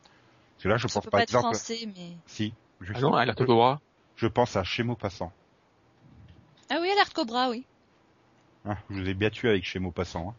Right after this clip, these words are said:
Speaker 3: Chez Maupassant, oui, c'est vrai que Gérard Rolls.
Speaker 1: Bah non, mais t'as quand même des, t'as des Christian Clavier, par exemple, des... des,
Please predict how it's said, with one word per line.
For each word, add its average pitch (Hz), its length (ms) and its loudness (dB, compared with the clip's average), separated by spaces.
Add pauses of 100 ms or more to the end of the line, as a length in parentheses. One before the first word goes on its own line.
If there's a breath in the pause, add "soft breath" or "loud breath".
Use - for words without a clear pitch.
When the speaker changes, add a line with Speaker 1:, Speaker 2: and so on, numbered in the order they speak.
(100)
Speaker 3:
Chez - 200 -8
Maupassant, 113 360 -8
oui, 123 180 -4 (180)
c'est 123 120 -2
vrai 120 160 -2
que 123 100 -4
Gérard 113 360 0
Rolls. 123 200 0 (1000)
Speaker 1:
Bah 92 200 0
non, 127 100 4
mais 95 180 0
t'as 90 120 -2
quand 98 100 0
même 98 80 2
des, 95 340 0 (400 loud breath)
t'as - 80 -4
des 92 120 0
Christian - 360 0
Clavier, 98 440 2
par 90 180 2
exemple, 101 320 0
des... 87 220 0
des, 90 200 -2